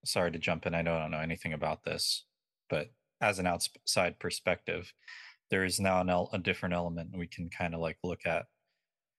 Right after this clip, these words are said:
uh, and that would be the level of significance of the specifics. Like, um, we know what it does. Um, is it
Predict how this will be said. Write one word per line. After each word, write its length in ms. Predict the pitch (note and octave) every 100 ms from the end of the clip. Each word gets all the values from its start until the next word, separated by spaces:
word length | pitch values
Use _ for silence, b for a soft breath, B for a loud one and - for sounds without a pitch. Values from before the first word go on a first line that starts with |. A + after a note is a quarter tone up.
| -
uh, 340 | E2+ - E2 -
and 120 | F2+
that 200 | E2+ -
would 180 | F2 D#2+
be 480 | E2 E2 D#2+ E2 E2 B B B _ _ _ _ _ _ _ _ _ _ -
the 100 | G2+
level 320 | F#2+ G2 F#2
of 120 | F2+
significance 1160 | - F2+ E2+ F2 - F2 - D2+ - - - - -
of 340 | - E2+ D#2 B2+
the 80 | F2+
specifics. 1040 | - F2 - E2 - G2 - - - - - _
Like, 300 | G2+ G2 - - - _ -
um, 440 | F2 E2 F2 F2+ -
we 120 | F#2
know 160 | F#2+ F#2+
what 120 | F#2+
it 120 | E2
does. 600 | F2 E2 E2 E2+ - - -
Um, 300 | E2+ E2 E2
is 120 | F#2+ F2
it 120 | -